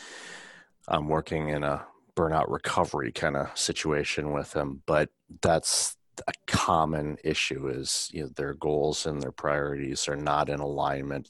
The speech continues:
They're, they lack boundaries in their life, and it throws them completely out of balance. And, uh, another, you know, person that's in the, the burnout space,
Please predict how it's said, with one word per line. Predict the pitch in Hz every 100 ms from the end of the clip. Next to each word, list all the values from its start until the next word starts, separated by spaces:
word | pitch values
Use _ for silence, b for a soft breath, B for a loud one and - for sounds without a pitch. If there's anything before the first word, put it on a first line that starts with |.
| -
They're, | 71 67 - b b b b -
they | 85
lack | 82 85 87 - - -
boundaries | - 82 82 71 71 69 -
in | 78
their | 71 67
life, | 65 65 69 - -
and | 67 69 69 67 65 64 - -
it | 57 - _ -
throws | - - 82 80 -
them | 80
completely | - 80 - - - 82
out | 69 64
of | -
balance. | 65 62 67 73 - - -
And, | 87 80 78 - B B B B B
uh, | 76 73 - _ -
another, | 90 92 87 80 80 - _
you | 71
know, | 69
person | - 80 - 76
that's | 71 -
in | 76 71 67
the, | 60 58 67 -
the | -
burnout | 80 87 85 78
space, | - - 71 69 - -